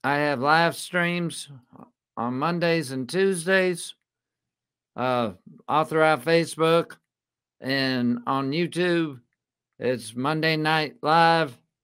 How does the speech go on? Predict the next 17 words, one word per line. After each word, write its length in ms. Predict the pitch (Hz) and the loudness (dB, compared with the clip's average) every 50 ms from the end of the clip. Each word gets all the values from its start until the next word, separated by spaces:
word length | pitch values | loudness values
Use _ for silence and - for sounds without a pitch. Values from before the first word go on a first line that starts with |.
| _ - | _ -6
Most 380 | 131 147 160 160 156 - - | -2 -2 0 0 -2 -4 -4
time 280 | - 156 156 151 147 147 | -2 -2 -2 -2 -2 -4
it's 240 | 147 - - - 139 | -6 -6 -8 -8 -6
me 180 | 151 156 156 | -6 -6 -6
teaching. 540 | 147 - 165 175 170 160 - 170 170 160 - _ _ _ _ _ _ _ _ _ _ _ _ _ _ | -6 -4 -2 -2 -2 -4 -4 -6 -6 -6 -8 _ _ _ _ _ _ _ _ _ _ _ _ _ _
Then 240 | - 131 139 139 120 | -6 -4 -4 -4 -4
Tuesdays, 840 | 123 160 170 165 165 156 131 156 160 160 160 160 151 123 123 - - _ _ _ _ _ _ _ _ _ | -2 0 0 0 0 0 0 0 2 4 4 4 4 0 -4 -10 -18 _ _ _ _ _ _ _ _ _
it's 220 | - - 117 - - | -6 -6 -6 -6 -2
called 300 | 156 151 143 139 120 123 | 0 0 0 0 -2 -2
Two 180 | 160 170 165 | -2 -2 -2
Bros 480 | 143 143 160 165 160 160 160 147 127 - | 0 0 2 4 4 2 2 0 -4 -10
Plus 400 | - - 160 160 156 156 - - | -8 -4 -2 -2 -2 -2 -6 -6
Jesus. 680 | - 175 180 175 170 147 165 170 165 143 - - - - _ _ _ _ _ _ _ _ _ _ _ _ _ | -2 0 0 0 0 0 0 -2 -2 -2 -6 -10 -16 -18 _ _ _ _ _ _ _ _ _ _ _ _ _
Um, 460 | - - 127 127 127 123 117 107 98 104 | -6 -4 -2 0 0 0 -2 -2 -6 -8
that's 320 | 123 120 131 139 139 131 - | -6 -4 -4 -4 -4 -4 -6
what 340 | 147 147 147 143 131 - - - - | -4 -4 -4 -4 -6 -8 -12 -14 -12
with, 440 | - 123 135 143 143 131 120 - | -6 -4 -2 0 0 -2 -4 -8